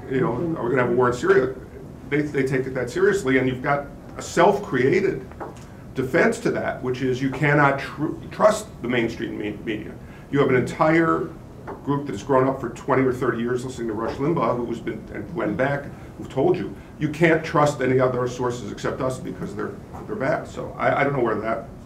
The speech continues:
Speaker 1: plays in anything you're saying or, or not.
Speaker 2: Well, it pl-, I mean, I think it's a huge issue.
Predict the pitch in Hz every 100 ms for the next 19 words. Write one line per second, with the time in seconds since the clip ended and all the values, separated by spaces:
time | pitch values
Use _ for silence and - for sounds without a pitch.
0 | - 117 120 107 113 - 117 - - 60
1 | 60 - - - - - - - - 104
2 | 113 131 127 139 147 127 120 - - -
3 | - - - - - - - - - -
4 | - - - 135 147 151 143 127 131 -
5 | 113 107 120 147 131 - - - - -